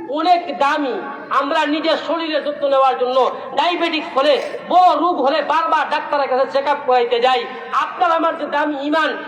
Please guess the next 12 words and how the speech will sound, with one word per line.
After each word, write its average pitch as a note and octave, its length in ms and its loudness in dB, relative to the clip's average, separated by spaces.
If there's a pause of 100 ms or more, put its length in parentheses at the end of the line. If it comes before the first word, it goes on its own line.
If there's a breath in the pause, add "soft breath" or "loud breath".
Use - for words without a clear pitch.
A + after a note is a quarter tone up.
এই C4+ 260 0
ইমানটা D4 340 -2
বলতো C#4+ 340 0
অজু C4+ 420 -2
ভঙ্গের D#4 320 -2
কারণ C#4 280 0
যেমন C#4+ 240 0
আছে, C#4+ 280 0 (280 loud breath)
নামাজ D4+ 260 2
ভঙ্গের D4 360 0
কারণ D4 260 0
আছে C#4+ 220 0